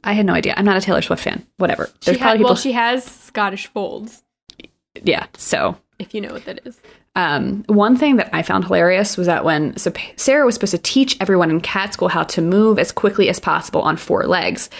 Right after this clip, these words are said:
Speaker 1: Um, they wanted most of the film for the, the actors to be on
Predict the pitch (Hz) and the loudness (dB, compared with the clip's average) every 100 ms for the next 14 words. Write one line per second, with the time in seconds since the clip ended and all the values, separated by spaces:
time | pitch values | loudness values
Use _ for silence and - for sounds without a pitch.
0 | - - - 160 175 190 233 214 180 180 | -18 -10 -4 0 2 2 2 2 2 2
1 | 196 180 160 - 240 156 170 - 185 - | 2 0 -2 0 0 0 -2 -4 -4 -4
2 | _ _ 185 180 - 190 - 170 180 175 | _ _ -6 -4 -2 -2 0 -2 -2 -2
3 | - 160 151 | -2 -2 0